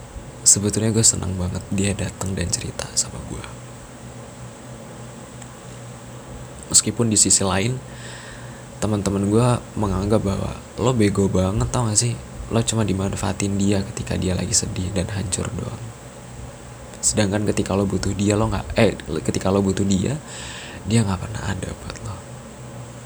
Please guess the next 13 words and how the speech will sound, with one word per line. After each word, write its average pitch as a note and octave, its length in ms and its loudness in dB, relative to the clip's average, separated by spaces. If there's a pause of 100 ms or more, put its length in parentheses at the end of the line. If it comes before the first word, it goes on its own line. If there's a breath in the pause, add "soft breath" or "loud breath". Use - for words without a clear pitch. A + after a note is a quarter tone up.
(1200 loud breath)
Terus - 180 6
gue G#2+ 120 8
langsung G2 520 2
tegasin, F#2+ 560 2 (960)
dia B2 160 2
nggak A#2 220 2
salah, A2 580 -2 (180)
karena B2 380 -4 (160)
gue A2+ 240 2
udah G2+ 100 6
janji F#2+ 380 2
sama F2 320 -2
dia - 240 -4